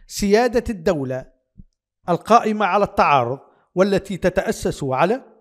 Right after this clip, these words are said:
منطق القوة، سرعان ما يكتشف فيها الإنسان أنه انتقل من حالة الطبيعة البشرية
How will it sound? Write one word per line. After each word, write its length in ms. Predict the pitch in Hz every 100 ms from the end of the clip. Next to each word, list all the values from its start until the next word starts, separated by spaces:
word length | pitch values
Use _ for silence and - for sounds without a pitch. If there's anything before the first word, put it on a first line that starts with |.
| _ _ _ _ _ _ _ _ _ _ _ _ _ _ _ _ - 147
منطق 420 | 202 262 - -
القوة، 520 | 202 - 139 92 - _ _ _ _ _ _ _ _ _ _ _ _
سرعان 680 | - 220 202 170 247 285 269
ما 80 | 240
يكتشف 640 | 220 214 - 277 277 208
فيها 340 | 214 262 208 226
الإنسان 580 | 220 240 - 160 120 - _ _ _ _ _ _ - _ -
أنه 420 | 226 202 160 180 -
انتقل 640 | 302 302 - 240 - 123
من 160 | 131 160
حالة 360 | - 262 269 240
الطبيعة 480 | - 226 180 240 214
البشرية 760 | 220 220 - 208 180 127 110